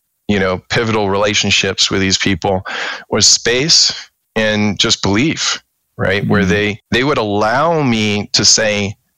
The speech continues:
Speaker 1: I mean, it was crazy that I wanted to say, even say that I wanted to go to the Olympics at the age of fourteen, and then to go to my head coach and say, "I wanna be top sixteen as a freshman.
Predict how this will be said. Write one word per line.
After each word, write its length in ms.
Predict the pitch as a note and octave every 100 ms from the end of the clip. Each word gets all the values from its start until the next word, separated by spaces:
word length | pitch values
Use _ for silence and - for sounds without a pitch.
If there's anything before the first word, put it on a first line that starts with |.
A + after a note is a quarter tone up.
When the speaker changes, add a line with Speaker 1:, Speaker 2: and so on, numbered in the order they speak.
| _ -
Speaker 1:
I 60 |
mean, 120 | C#3 D#3+
it 60 |
was 120 | F#3+
crazy 520 | - - F#3+ D4 A2 G#2
that 160 | G#2
I 100 | A2
wanted 220 | A2 A2
to 60 | G#2+
say, 240 | - A#2+ -
even 240 | B2 A#2
say 140 | G#2+ A#2+
that 100 | G#2+
I 80 |
wanted 300 | G2+ A2 F3
to 80 | B2+
go 60 | A2
to 40 |
the 120 | G#2
Olympics 360 | G#2 G2 G2+ -
at 120 | G2
the 200 | G2+ F#2+
age 320 | G#2+ G#2 F#2+ - -
of 120 | F#2
fourteen, 680 | - G2 - - C3+ A2 F#2 - - - _ A2+
and 120 | A2+
then 140 | A#2
to 140 | A2+ G2+
go 160 | A2+
to 180 | G#2+ G#2 _ G2+
my 140 | G2+
head 280 | A2 G#2+ -
coach 420 | C#3+ D#3 B2+ -
and 140 | G2
say, 400 | G2 A#2 G#2+ G2+ G#2+ - - - -
"I 40 |
wanna 200 | A#2+ A#2
be 320 | G2+ A2+ G#2 -
top 260 | - G#2+ -
sixteen 500 | - - - A#2 A2
as 140 | G2
a 60 | F#2+
freshman. 840 | - A#2 A2 - A2 G#2 G2+